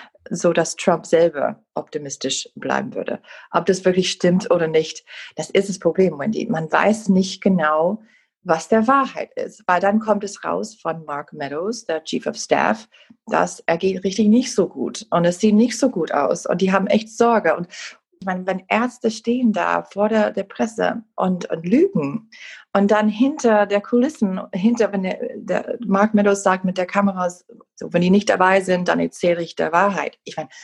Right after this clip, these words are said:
was ist der Wahrheit? Wer erzählt der Wahrheit? Ich meine, sollen Ärzte nicht der Wahrheit erzählen? Aber dann haben die auch gesagt, dass, äh,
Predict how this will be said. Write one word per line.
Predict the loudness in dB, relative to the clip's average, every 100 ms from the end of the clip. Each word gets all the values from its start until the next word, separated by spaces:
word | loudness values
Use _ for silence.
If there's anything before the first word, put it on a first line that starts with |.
| -4
was | -2 2
ist | 2 2
der | 0
Wahrheit? | 0 -6 -6 -6
Wer | 0 2
erzählt | 0 -2 -4 -4
der | -4
Wahrheit? | -4 -6 -10 -12 _ _ _ -12
Ich | -8
meine, | -6 -2
sollen | 0 0
Ärzte | 2 2 0 0
nicht | 2 2 2
der | 0 2
Wahrheit | 2 4 2
erzählen? | 0 2 2 2
Aber | 0 -2
dann | -2 -4
haben | -6 -6
die | -4
auch | -4
gesagt, | -2 -2 0 -2 -2
dass, | -6 -4
äh, | -4 -4